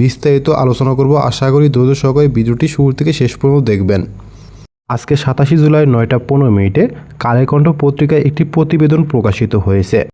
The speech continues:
প্রতিবেদনের শিরোনামে বলা হচ্ছে, "সরকারি চাকরিজীবীদের নতুন বেতন কমিশন গঠন করে প্রজ্ঞাপন।"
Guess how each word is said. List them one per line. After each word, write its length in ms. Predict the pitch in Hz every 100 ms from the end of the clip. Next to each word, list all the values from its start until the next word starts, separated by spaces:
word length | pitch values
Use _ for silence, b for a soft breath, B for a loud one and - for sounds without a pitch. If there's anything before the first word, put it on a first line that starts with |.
| _
প্রতিবেদনের 580 | - 160 190 185 185 180
শিরোনামে 440 | - 156 165 175 170
বলা 260 | 117 98
হচ্ছে, 280 | 95 95 - 185
"সরকারি 440 | - 127 131 156 156 147
চাকরিজীবীদের 640 | 147 143 175 175 165 165
নতুন 360 | 147 123 117 135 123
বেতন 260 | 123 123 156
কমিশন 400 | 156 156 147 156 135
গঠন 340 | 120 113 143 147
করে 200 | 147 131
প্রজ্ঞাপন।" 680 | 127 110 98 107 95 110